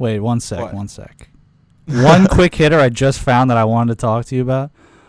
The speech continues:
Speaker 1: When you hit a bong, you're utilizing all four elements. Water, fire, earth, and wind.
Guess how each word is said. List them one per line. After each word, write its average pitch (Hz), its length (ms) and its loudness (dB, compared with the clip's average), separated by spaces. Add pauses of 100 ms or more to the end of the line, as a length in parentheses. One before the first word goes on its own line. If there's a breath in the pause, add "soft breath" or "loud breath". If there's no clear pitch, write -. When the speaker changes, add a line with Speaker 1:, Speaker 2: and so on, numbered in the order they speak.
(280 soft breath)
Speaker 1:
When 135 120 2
you 143 120 4
hit 156 160 4
a 165 60 4
bong, 131 440 2
you're 131 140 0
utilizing 127 680 0
all 120 240 0
four 127 320 -2
elements. 107 800 -6
Water, 117 320 -2
fire, 113 380 -2
earth, 107 220 -4
and 107 160 -4
wind. 95 400 -8